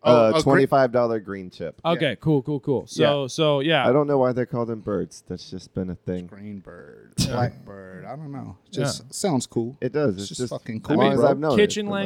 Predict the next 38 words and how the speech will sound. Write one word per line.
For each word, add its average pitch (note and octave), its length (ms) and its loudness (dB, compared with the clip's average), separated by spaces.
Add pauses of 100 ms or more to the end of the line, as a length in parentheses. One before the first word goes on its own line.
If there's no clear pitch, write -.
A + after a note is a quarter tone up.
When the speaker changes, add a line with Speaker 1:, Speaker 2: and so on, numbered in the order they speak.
Speaker 3:
lingo, F#3 180 0
lingo, F3 440 -2
poker E3 360 0
lingo. D3+ 540 -2
You D3+ 140 -2
don't E3+ 180 -2
know E3+ 160 -2
really D3+ 260 -2
how D3 300 0
it C3+ 140 -4
sort D3+ 240 -2
of B2+ 80 -4
Speaker 2:
Yeah. A2 40 -18 (220)
Speaker 3:
started, D3 400 2
Speaker 1:
It A2 60 2
just A#2+ 100 -6
Speaker 3:
but, C#3 220 0
you A#2 100 0
Speaker 1:
is. G#2+ 60 2
Speaker 3:
know, B2 160 0
Speaker 2:
Yeah. B2+ 60 0
Speaker 3:
like, B2 220 -8
they, C#3 140 -4
Speaker 2:
But E3 120 6
Speaker 3:
they, F3 80 4
Speaker 2:
it - 80 -2
makes B2+ 300 2
Speaker 3:
yeah. D#3 120 -2
Speaker 2:
sense. - 240 -12
Speaker 3:
Yeah, G3+ 220 4
Speaker 2:
You E3+ 80 -2
Speaker 3:
yeah, G3+ 100 6
Speaker 2:
would D#3 100 4
never G3+ 160 6
Speaker 3:
once - 100 0
you G#3+ 60 0
Speaker 2:
question E3+ 420 2
it. E2+ 120 -20